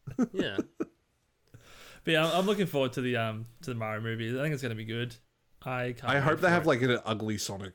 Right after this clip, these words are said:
Speaker 2: reference in it, just to shit on Sega
Speaker 3: Oh, yeah.
Speaker 2: one more time. <laughs>
Speaker 3: <laughs>
Speaker 2: Like,
Speaker 1: Oh,
Speaker 2: just
Speaker 1: did you,
Speaker 2: do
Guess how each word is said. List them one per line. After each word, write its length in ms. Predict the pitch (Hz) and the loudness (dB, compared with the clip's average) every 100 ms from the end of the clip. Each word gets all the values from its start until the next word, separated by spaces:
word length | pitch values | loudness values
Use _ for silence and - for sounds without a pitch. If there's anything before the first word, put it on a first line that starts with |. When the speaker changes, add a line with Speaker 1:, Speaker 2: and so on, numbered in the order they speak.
| - | -10
Speaker 2:
reference 420 | 95 95 95 - | -10 -8 -12 -12
in 120 | 95 | -12
it, 180 | 95 120 | -14 -6
just 260 | - 120 - | 0 0 2
to 60 | |
shit 200 | 117 135 | 0 2
on 100 | 117 | 2
Sega 320 | 107 113 104 104 | 0 -4 -2 -2
Speaker 3:
Oh, 60 | |
yeah. 200 | 107 104 | -2 0
Speaker 2:
one 160 | 107 104 | -2 0
more 200 | 104 101 | -4 -4
time. 360 | 104 98 101 - | -4 -6 -8 -12
<laughs> 400 | - - - - | -16 -18 -18 -20
Speaker 3:
<laughs> 140 | - | 0
Speaker 2:
Like, 200 | 202 175 | 4 6
Speaker 1:
Oh, 800 | 311 190 339 - 359 - 339 269 214 | 8 6 6 6 6 6 4 4 6
Speaker 2:
just 280 | 170 - | 8 8
Speaker 1:
did 120 | 233 220 | 6 6
you, 80 | |
Speaker 2:
do 160 | 156 156 | 8 8